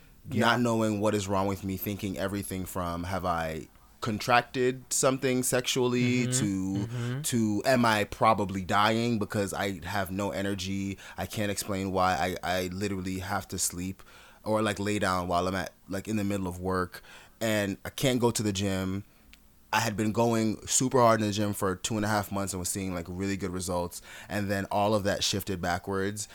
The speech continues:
Speaker 2: And then also because I was spending really bad because I was just Ubering, eating every fucking thing, and, <laughs> and Grubhubbing and DoorDashing everything 'cause I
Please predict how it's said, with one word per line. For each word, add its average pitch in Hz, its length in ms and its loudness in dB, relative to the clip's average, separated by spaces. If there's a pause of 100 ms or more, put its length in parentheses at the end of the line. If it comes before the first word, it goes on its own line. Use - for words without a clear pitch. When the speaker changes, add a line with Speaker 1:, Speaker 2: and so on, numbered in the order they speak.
(200)
Speaker 2:
And 101 220 -4
then 101 220 0
also 104 400 2
because 101 240 -2
I 92 80 0
was 92 100 -2
spending 104 540 0
really 95 180 -2
bad 90 240 0
because 92 220 -6
I 85 40 -2
was 90 140 -4
just 92 160 -6
Ubering, 95 560 -4
eating 98 380 -2
every 80 180 -6
fucking 82 340 -8
thing, 85 280 -6
and, 95 180 -4
<laughs> 143 160 4
and 151 180 8
Grubhubbing 110 540 4
and 90 180 -4 (280)
DoorDashing 110 500 2
everything 95 320 -4
'cause 92 120 -6
I 95 120 -2